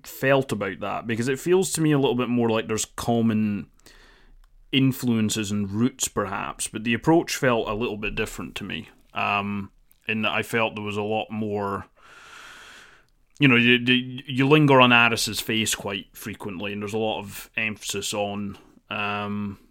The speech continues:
human connection or lack thereof. I was wondering if, I was basically just wondering how you felt about that comparison, 'cause there are certain things that, and then the pandemic thing that we've already spoken about, where I,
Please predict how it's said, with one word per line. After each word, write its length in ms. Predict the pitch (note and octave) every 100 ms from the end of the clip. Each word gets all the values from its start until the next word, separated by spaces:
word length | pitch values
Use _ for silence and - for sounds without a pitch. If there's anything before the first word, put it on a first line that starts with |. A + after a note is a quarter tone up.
| _ _ _ _ -
human 360 | - B2+ A2 G2+
connection 800 | G2+ G#2 G#2 - - G#2 G2+ G#2
or 360 | - G#2 G#2+ - _ -
lack 360 | G#2+ G#2 -
thereof. 480 | A2 G2+ G#2 G#2 G#2
I 60 | A#2
was 140 | B2
wondering 400 | D3+ F#3+ F3+ E3
if, 480 | C#3+ C3 - - - - _ _ _ _ _ _ - - - -
I 40 |
was 100 | C#3+
basically 240 | F#3 G#3 G#3
just 160 | E3
wondering 260 | D#3+ D3 C3
how 60 |
you 160 | C3 A2+
felt 320 | - A#2 A#2
about 240 | G#2+ A2 G#2
that 220 | G#2+ -
comparison, 680 | G#2 G2 A2 G#2+ - G#2 G2
'cause 140 | A2
there 80 | A#2+
are 40 |
certain 340 | B2 D#3+ D#3 C3
things 420 | C3 A#2+ A2+ F#2+
that, 480 | A2 A2 G#2+ G#2+ -
and 200 | A2 G#2+
then 220 | G#2+ G#2
the 160 | G#2 G#2+
pandemic 600 | - G#2+ G#2 A2 A2 -
thing 320 | - G#2 G2 G2
that 80 | G#2+
we've 160 | G#2+ G#2+
already 220 | G2+ G2
spoken 420 | - D3 C3+ A2+
about, 320 | G2+ G#2 G2+
where 420 | - A2 G#2+ G#2 - - - - - _ _ _ _
I, 400 | A#2 B2 A#2+ B2